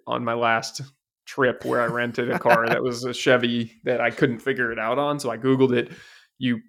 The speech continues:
Speaker 1: put it into manual mode and then hit plus till you get to six.
Speaker 2: Oh.
Speaker 1: Yeah. Because in a,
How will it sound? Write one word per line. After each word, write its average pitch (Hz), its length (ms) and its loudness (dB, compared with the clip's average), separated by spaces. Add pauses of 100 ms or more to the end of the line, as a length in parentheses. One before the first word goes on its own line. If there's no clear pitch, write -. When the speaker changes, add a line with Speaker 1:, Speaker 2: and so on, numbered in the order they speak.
(180)
Speaker 1:
put 170 140 2
it 175 140 4
into 143 260 0
manual 123 520 4
mode 175 340 4
and 127 240 -2
then 120 200 -2
hit 135 360 -6
plus 135 400 0
till 127 160 0
you 123 80 -6
get 120 180 -4
to 120 60 -16
six. - 500 -6 (1900)
Speaker 2:
Oh. 135 420 2 (540)
Speaker 1:
Yeah. 120 220 2 (540)
Because 147 280 2
in 160 160 4
a, 139 80 4